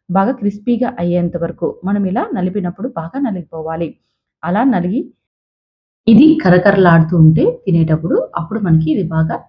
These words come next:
ఎండిపోయినట్టు. ఇలా ఎండితేనే మనం చాలా రోజుల పాటు నిల్వ పెట్టుకోవచ్చు. ఇప్పుడు మనమైతే కొన్ని ఫ్రై చేసేసుకుందామండి. అలాగే మీకు ఫ్రై చేసిన తర్వాత ఎలా ఉంటాయో కూడా చూపిస్తాను. ఇప్పుడు డీప్ ఫ్రైకి సరిపడా ఆయిల్ స్టవ్ మీద పెట్టుకొని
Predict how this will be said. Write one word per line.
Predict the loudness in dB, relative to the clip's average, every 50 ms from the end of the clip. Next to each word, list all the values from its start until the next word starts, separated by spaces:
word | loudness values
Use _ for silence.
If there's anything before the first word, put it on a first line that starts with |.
| -8
ఎండిపోయినట్టు. | -6 -2 -2 -2 -2 -2 -2 -4 -4 -4 -6 -6 -8 -8 -8 _ -4
ఇలా | -4 -2 -2 -4
ఎండితేనే | -4 -2 0 0 0 0 0 0 0 0 0 -2 -4 -10 _ _ _ _ _ -6
మనం | -4 -2 -2 -2 -4 _
చాలా | -8 -6 -4 -2 -2
రోజుల | -2 -2 -2 -2 -4
పాటు | -6 -4 -6 -6 -6 -8
నిల్వ | -10 -8 -6 -6 -6
పెట్టుకోవచ్చు. | -6 -8 -12 -14 -16 -18 -16 -16 -16 -16 -18 -20 -18 _ -12
ఇప్పుడు | -10 -8 -8 -6 -4
మనమైతే | 0 2 2 2 2 2 0 -4 -8
కొన్ని | _ 0 0 0 0 0
ఫ్రై | -2 -6 -6
చేసేసుకుందామండి. | -6 -6 -8 -8 -8 -10 -10 -6 -4 -4 -4 -2 -2 -2 0 -2 -2 -4 -6 _ _ _ _ _ _ -8
అలాగే | -6 -4 -4 -4 -6 -6 -6
మీకు | -4 -6 -6 -6 -8 -10 -10
ఫ్రై | _ -6 -6 -4 -4
చేసిన | -6 -10 -14 -10 -10 -8
తర్వాత | -4 -4 -4 -4 -4
ఎలా | -4 -4 -4 -4 -2
ఉంటాయో | -4 -4 -4 -6 -10
కూడా | -10 -10 -10 -10 -10
చూపిస్తాను. | -10 -14 -14 -12 -14 -16 -12 -10 -8 -8 -8 -10 -12 _ _ _ _ -10
ఇప్పుడు | -10 -8 -8 -8 -10 -12 _ _ _ _ _ _ _ _ _ -2
డీప్ | -2 -2
ఫ్రైకి | -2 -2 -8 -8 -8 -8
సరిపడా | -6 -4 -4 -4 -4 -6 -8 -8 -6
ఆయిల్ | -6 -4 -6 -6
స్టవ్ | -6 _ -6 -2 0
మీద | 0 -2 -2
పెట్టుకొని | -4 -8 -10 -12 -14 -10 -8 -6 -6